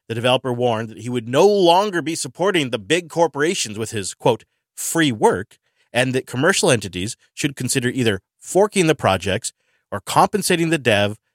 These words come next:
with a yearly, quote, "six-figure salary." He says, quote, "Respectfully, I'm no longer going to support Fortune five hundred and other small-sized companies with my free work. There just isn't much else to say,"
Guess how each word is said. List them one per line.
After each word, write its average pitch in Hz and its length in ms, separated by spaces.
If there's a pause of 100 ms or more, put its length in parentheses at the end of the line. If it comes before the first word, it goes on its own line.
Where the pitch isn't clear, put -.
(160)
with 123 240
a 120 80
yearly, 156 460
quote, - 340
"six-figure 139 920
salary." 98 520 (220)
He 123 120
says, 147 540
quote, 208 340
"Respectfully, 127 960 (400)
I'm 113 280
no 170 200
longer 170 340
going 139 200
to 135 80
support 117 360
Fortune 147 380
five 127 360
hundred 117 380 (200)
and 101 80
other 120 160
small-sized 127 640
companies 95 440
with 107 140
my 107 160
free 147 240
work. 139 320 (560)
There - 80
just 123 240
isn't 131 220
much 113 180
else 101 180
to - 80
say," 90 340